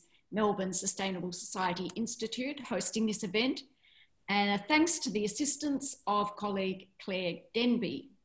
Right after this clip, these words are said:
Congratulations to Missy, because this is the first National Sustainable Living Festival that it has hosted. I'm joined by co-editor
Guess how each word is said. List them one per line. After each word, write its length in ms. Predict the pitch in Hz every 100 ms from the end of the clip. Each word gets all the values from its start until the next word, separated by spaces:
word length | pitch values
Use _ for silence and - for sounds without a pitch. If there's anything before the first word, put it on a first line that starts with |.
| _ _ _ _ _ _ _ - - -
Congratulations 920 | 247 277 277 262 220 247 - 311 339
to 80 | 269
Missy, 380 | 220 214 247 285
because 400 | 254 - 220 -
this 180 | 277 269
is 140 | 240
the 100 | 214
first 420 | - 247 247 -
National 380 | 214 220 - 208
Sustainable 640 | 196 180 - 208 208 196
Living 320 | 202 202 185 185
Festival 720 | 202 190 - 175 190 185 175 - - _
that 240 | 196 - -
it 120 | 175
has 280 | 190 170 -
hosted. 600 | 180 175 - - 135 - _ _ _ _ _ - - -
I'm 160 | 226 214
joined 400 | 262 254 277 -
by 240 | 208 202 202
co-editor 720 | - 240 - 226 294 285